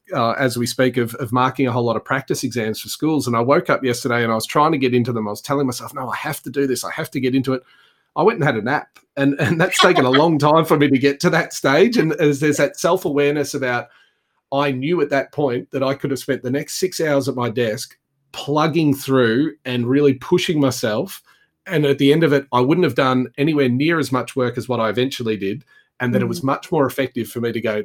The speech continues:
Speaker 1: "This is horrible." I went and laid down, played on my phone for ten minutes, fell asleep, got up half an hour later and did far more work that day by
Speaker 2: Mm-hmm.
Speaker 1: giving up that forty minutes to have that half hour nap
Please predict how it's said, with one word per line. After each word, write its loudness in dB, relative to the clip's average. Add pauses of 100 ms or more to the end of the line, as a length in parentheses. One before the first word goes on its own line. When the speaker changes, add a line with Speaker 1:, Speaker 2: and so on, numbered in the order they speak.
Speaker 1:
"This -4
is -10
horrible." -2 (360)
I -4
went 0
and -2
laid 0
down, -2
played 2
on 2
my -2
phone -4
for -18
ten -4
minutes, -6
fell 0
asleep, -4
got 2
up 2
half -2
an -6
hour 0
later 0
and -6
did -8
far 0
more 6
work 0
that -4
day -2 (460)
by 2
Speaker 2:
Mm-hmm. 6
Speaker 1:
giving 6
up 0
that -2
forty 0
minutes 0
to -6
have -2
that -2
half -4
hour -2
nap -4